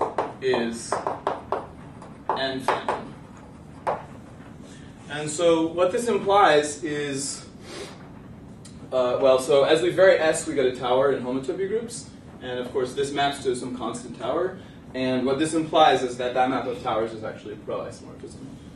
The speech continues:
So I think that this is maybe even a stronger condition, uh,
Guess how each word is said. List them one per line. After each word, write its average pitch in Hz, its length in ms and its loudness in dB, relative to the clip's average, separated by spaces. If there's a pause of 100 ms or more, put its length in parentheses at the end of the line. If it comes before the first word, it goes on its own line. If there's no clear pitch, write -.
So - 200 -8
I - 60 0
think - 580 0
that 143 120 -2
this 135 140 -8
is 127 400 -8 (320)
maybe 143 200 -2
even 135 160 0
a 120 60 -6
stronger 135 440 -4
condition, 117 760 -8 (880)
uh, 113 500 -12